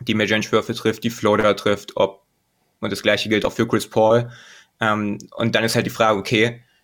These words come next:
schaffen sie es, wie Trae Young es geschafft hat, dann Budenholzer zu überzeugen, dass diese Drop-Defense nicht funktioniert? Und ob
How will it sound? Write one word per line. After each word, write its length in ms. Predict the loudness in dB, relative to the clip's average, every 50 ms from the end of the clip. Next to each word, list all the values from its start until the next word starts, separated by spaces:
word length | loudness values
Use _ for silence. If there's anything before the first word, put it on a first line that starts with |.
| _ _
schaffen 300 | -2 0 0 2 2 0
sie 120 | 2 2
es, 140 | 0 0 -2
wie 100 | -4 -4
Trae 260 | -2 2 2 4 4 4
Young 420 | 4 2 2 0 -2 -6 -6 -8 _
es 200 | -10 -10 -6 -6
geschafft 400 | -6 -4 0 0 0 -2 0 0
hat, 280 | 0 0 0 -2 _
dann 460 | 0 0 2 2 0 -2 -4 -6 -10 -14 _ _ _ _ _ _
Budenholzer 540 | -10 -2 0 0 2 4 2 2 2 0
zu 120 | -2 -2 0
überzeugen, 720 | 0 0 0 2 2 4 4 4 4 2 -2 -4 -6 -10 _ _ _
dass 120 | -12 -8
diese 220 | -6 -2 -2 -2 0
Drop-Defense 560 | 2 0 0 2 -2 -6 -4 -4 -8 -4 -6
nicht 100 | -6 -6
funktioniert? 680 | -6 -8 -8 -6 -4 -2 0 2 2 2 0 -2 -6 _ _ _ _ -20 -20 -20 -20 _ _ _ _ _ _
Und 640 | 2 2 2 2 2 0 -4 -4 -6 -8 -14 -14 _ _ _ _ _ _ _ _ _ _ _ _ _ _ -20 _ _ _ _ _ _ _ _
ob 320 | 0 0 0 -2 -14 _